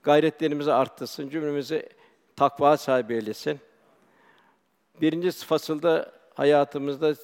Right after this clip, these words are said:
zeminin ibadet, taat, muamelat, zemin sağlam olacak. İkincisi de seherler ihya edilecek,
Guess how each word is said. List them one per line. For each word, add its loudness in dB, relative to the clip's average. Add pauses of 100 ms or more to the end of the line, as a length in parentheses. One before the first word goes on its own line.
(100)
zeminin -2
ibadet, -2
taat, 0
muamelat, 0 (300)
zemin 0
sağlam -2
olacak. -18 (680)
İkincisi -4
de 0 (720)
seherler 4
ihya 2
edilecek, -2